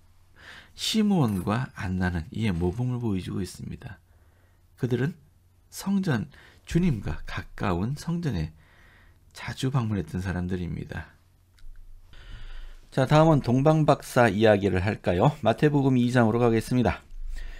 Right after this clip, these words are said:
자, 헤롯 왕 때에 예수께서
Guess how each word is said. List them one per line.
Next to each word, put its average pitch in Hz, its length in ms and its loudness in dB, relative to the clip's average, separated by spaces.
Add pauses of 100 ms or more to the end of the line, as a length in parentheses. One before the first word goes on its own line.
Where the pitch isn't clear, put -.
(760)
자, 80 400 -4
헤롯 196 260 4
왕 120 380 4
때에 98 540 4
예수께서 120 840 0